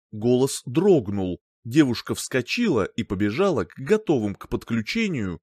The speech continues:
навесным модулям бронекостюма, поставив вызов на повторные звонки. Она ведь обещала Эйгону защищать его семью, держалась, насколько возможно, недалеко от поместья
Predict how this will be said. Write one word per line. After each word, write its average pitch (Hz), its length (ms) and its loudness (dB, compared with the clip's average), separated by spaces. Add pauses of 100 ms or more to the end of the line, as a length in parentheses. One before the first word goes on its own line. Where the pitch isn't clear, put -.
(120)
навесным 120 800 -2
модулям 170 600 0
бронекостюма, 151 1200 -2 (260)
поставив 101 680 -2
вызов 123 540 -2 (100)
на 190 160 -4
повторные 147 800 -2
звонки. 127 760 -6 (460)
Она 190 340 -2
ведь 220 320 -4
обещала 208 920 2
Эйгону 123 720 2
защищать 143 880 -2
его 214 420 0
семью, 233 760 -2 (320)
держалась, 131 920 0
насколько 226 580 -2
возможно, 226 600 0
недалеко 139 760 0
от 233 200 -6
поместья 135 840 -2